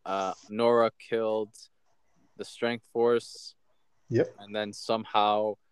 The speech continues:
Speaker 1: um, Barry and Iris ended up, like, resurrecting the Strength Force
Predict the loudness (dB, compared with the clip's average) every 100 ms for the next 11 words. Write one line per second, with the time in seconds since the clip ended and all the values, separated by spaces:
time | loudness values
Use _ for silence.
0 | _ _ _ _ -12 -10 -10 -12 -16 -2
1 | 2 4 2 -2 -4 -2 -4 -8 -14 -14
2 | -12 -8 -6 -6 _ -6 -6 _ _ -14
3 | -6 -4 0 0 0 -4 -12 -12 -8 -4
4 | -4 -6 -2 -2 -2 -10 -16